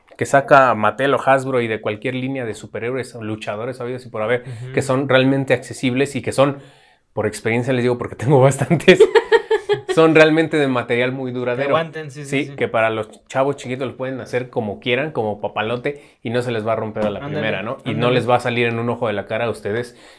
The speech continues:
Speaker 1: que van a estar aportando su donativo. Entonces, es una parte de que tampoco les afecte mucho su bolsillo, pero que también den algo que pueda ser duradero
Speaker 2: Exacto.
Speaker 1: para las personas que lo reciben.
Speaker 2: Sí, pues eso nada más, ¿no? Y, este, estén pendientes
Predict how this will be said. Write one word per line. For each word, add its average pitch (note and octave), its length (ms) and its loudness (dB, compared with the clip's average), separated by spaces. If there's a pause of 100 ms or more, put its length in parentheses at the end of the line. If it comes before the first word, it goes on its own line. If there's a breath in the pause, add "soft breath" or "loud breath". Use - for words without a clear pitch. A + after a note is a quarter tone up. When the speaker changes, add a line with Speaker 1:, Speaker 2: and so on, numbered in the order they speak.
(120)
Speaker 1:
que - 80 -2
van G#2 180 2
a G#2 40 -2
estar G#2+ 180 -2
aportando G2+ 400 -4
su - 80 -8
donativo. B2+ 400 2
Entonces, C3+ 380 0
es - 60 -10
una C#3+ 220 0
parte C3 280 2
de G#2+ 280 -2 (200 soft breath)
que A2+ 100 -4
tampoco D3 300 2
les C3 100 2
afecte C3 280 -2
mucho C#3+ 220 -2
su B2 120 -4
bolsillo, B2 440 -2
pero G#2+ 160 0
que G#2+ 100 -4
también A2+ 300 -4
den A#2 140 2
algo A#2 260 0
que - 80 -14
pueda G#2+ 240 0
ser A2+ 140 -6
duradero G#2+ 300 -4
Speaker 2:
Exacto. A#2+ 160 0
Speaker 1:
para G#2+ 120 4
las G#2 140 0
personas A2+ 380 -4
que G2+ 80 -6
lo F#2+ 100 -2
reciben. G2+ 320 -8 (840 soft breath)
Speaker 2:
Sí, F#3 160 -2
pues F#3 160 -2
eso G3+ 200 2
nada G3+ 180 2
más, F#3+ 240 -6
¿no? F#3 160 -12
Y, C3 200 -14
este, A#2 380 -14
estén C#3+ 440 -14
pendientes D#3+ 580 -6